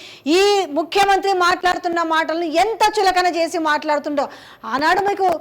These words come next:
ఎన్ని త-, తన్ని తరిమేస్తే అక్కడి నుంచి వచ్చిన మళ్ళీ వచ్చి ఇక్కడ పంజా విసిరబోతుంటే,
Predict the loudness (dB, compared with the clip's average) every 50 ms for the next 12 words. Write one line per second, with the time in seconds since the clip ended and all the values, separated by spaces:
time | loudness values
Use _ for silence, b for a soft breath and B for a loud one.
0 | B B B B 0 0 2 2 0 -2 -2 0 0 0 0 -2 -6 -2 0 0
1 | 2 2 0 2 2 2 2 4 4 2 2 2 2 0 0 0 0 -2 0 0
2 | -2 0 0 2 2 2 2 0 -2 -4 -2 0 0 0 2 2 0 0 0 -2
3 | 0 2 0 0 0 0 -2 0 2 2 2 2 0 -2 -2 0 0 2 2 2
4 | 0 0 0 -4 0 2 4